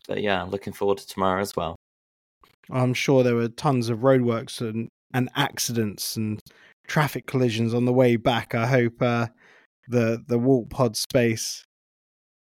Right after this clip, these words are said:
Speaker 2: helped you on your way back.
Speaker 1: Yeah, it was, it was actually a really emotional time, actually. There were tears shed as well. It was genuinely quite a lot of emotion built up for the first victory. It was,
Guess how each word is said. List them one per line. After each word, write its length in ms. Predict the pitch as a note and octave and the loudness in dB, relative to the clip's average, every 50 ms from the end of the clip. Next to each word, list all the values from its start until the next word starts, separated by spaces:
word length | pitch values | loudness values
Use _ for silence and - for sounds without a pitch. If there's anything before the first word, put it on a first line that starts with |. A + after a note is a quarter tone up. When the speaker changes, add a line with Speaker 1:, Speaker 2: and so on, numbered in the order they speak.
| _ - | _ -2
Speaker 2:
helped 340 | - B2 A#2+ - - - - | 0 0 0 0 -2 -2 0
you 240 | A#2 A2 A2 A2 - _ _ - | 0 0 0 -2 -6 _ _ -4
on 100 | - A#2+ | -2 0
your 100 | A#2 A2+ | 2 2
way 220 | A2 A#2 A2+ A2 G#2+ | 4 4 4 2 2
back. 360 | A2 A#2 G#2+ G2 - - - _ _ _ _ _ _ - _ _ _ _ _ _ _ _ - | 2 0 -2 -2 -4 -10 -18 _ _ _ _ _ _ -20 _ _ _ _ _ _ _ _ 2
Speaker 1:
Yeah, 160 | G3 A#3+ G3 | 4 4 4
it 100 | B2+ B2+ | 4 2
was, 220 | C3 B2+ - - - | 2 0 -4 -4 -2
it 140 | - D#3+ | -2 -2
was 160 | C#3+ D#3 - G3+ | -2 -2 -2 0
actually 280 | A3 B3 A#3+ - B3+ | 0 0 0 0 0
a 40 | G3 | 2
really 340 | C3 B2+ B2 A#2+ A2+ G#2+ G#2 | 4 4 4 6 6 4 4
emotional 460 | G#2 G#2 G2 G2+ G2+ - - G2 F#2+ | 2 2 2 0 0 -4 -8 -8 -8
time, 260 | - - - G2 - | -8 -6 -6 -6 -6
actually. 240 | - - - - - | -8 -12 -12 -12 -6
There 120 | - G2 G2+ | -2 0 2
were 320 | G#2+ G#2+ G2+ G2+ G2 G2 _ _ _ _ - | 4 4 4 4 2 -2 _ _ _ _ -14
tears 280 | - - A2+ C3 D3+ D3+ | -6 -4 -2 -2 -2 -4
shed 220 | - - B2 A#2 | -6 -6 -6 -8
as 160 | G#2 - - | -8 -6 -2
well. 380 | A#2 A#2 B2 C#3+ D#3 D#3 D3 _ _ _ - | 0 2 2 2 0 -4 -8 _ _ _ -6
It 80 | D3 B2+ | -6 -4
was 220 | B2+ - - - _ _ _ _ _ _ _ _ _ _ | -4 -8 -10 -12 _ _ _ _ _ _ _ _ _ _
genuinely 540 | - E3+ D#3+ F#3 G3+ G#3 G3 D#3 B2+ A#2 - _ _ _ _ _ _ _ _ _ _ _ _ _ | 0 2 2 2 2 -2 0 -2 -2 -2 -4 _ _ _ _ _ _ _ _ _ _ _ _ _
quite 220 | - - F#3 G#3 G#3+ | -2 0 0 2 2
a 20 | |
lot 100 | G#3 - | 2 0
of 80 | - C3+ | 0 0
emotion 460 | B2+ B2 B2 C3 C3 - - A#2+ A2 | 0 2 2 2 2 0 -4 -6 -2
built 200 | A2+ A#2 A#2 A#2+ | 0 0 0 2
up 280 | B2 C3 C#3 - - - | 2 0 0 -2 -6 -12
for 200 | - - A2 G#2+ | -16 -14 -12 -12
the 60 | G#2 | -12
first 400 | - - A2+ G#2+ G2+ - - - | -8 -6 -4 -4 -4 -6 -6 -4
victory. 480 | - - - - - B2 A#2+ A#2+ A2+ A2 | -4 -4 -4 -4 -4 -2 2 2 2 2
It 80 | A2+ | 2
was, 320 | G#2+ A2+ G#2+ G#2 - - | 0 -4 -6 -6 -8 -10